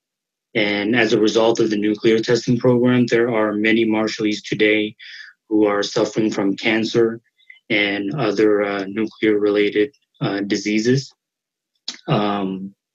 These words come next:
<clears throat> and, you know, these diseases were, were not known to our ancestors prior to,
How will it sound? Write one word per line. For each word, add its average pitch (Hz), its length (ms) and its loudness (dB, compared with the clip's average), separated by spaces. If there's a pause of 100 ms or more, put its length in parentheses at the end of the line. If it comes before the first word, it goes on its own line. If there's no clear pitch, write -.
(400)
<clears throat> - 420 -18
and, - 400 6 (2000)
you 113 120 4
know, 110 400 2 (760)
these 123 300 2
diseases 120 560 2
were, 113 640 2
were 117 160 2
not 113 240 0
known 113 220 0
to - 100 0
our 104 120 0
ancestors 107 680 -2
prior 104 340 -2
to, 98 420 -6